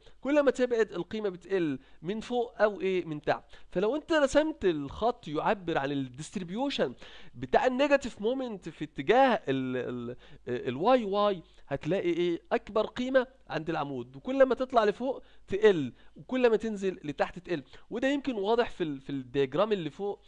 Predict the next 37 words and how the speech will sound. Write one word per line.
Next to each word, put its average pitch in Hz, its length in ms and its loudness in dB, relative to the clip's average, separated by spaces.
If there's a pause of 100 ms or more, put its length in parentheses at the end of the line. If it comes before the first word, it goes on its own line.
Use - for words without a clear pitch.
(260)
إن 135 240 -6
ال-، 123 760 -8
إن 131 260 -8
في، 247 260 -6
في 269 100 -12
الاتجاه 247 500 2
العرضي 185 600 2 (340)
في، 254 380 -4
آه، 143 760 -2
كيرف 294 420 4
يعبر 185 560 0 (320)
عن 170 120 2
التغير 247 640 4
في 185 200 -2
قيمة، 294 340 0
القيمة 240 420 0
اللي 208 140 2
هي 208 40 0
تلاتين. 170 520 -4 (220)
كل 240 220 2
ما 208 80 2
تبعد 190 440 -2 (220)
القيمة 226 300 0
التلاتين 165 560 -2 (180)
بتنزل، 156 540 -4 (280)
آه، 135 160 -2
سواء 165 360 0
من 143 120 -4
الناحية 147 360 -6
اللي 139 120 -4
فوق 165 340 -10
أو 156 180 -2 (300)
إيه 143 280 -4
من 139 160 -8
الناحية 143 300 -4
اللي 143 120 0
تحت. 139 200 -2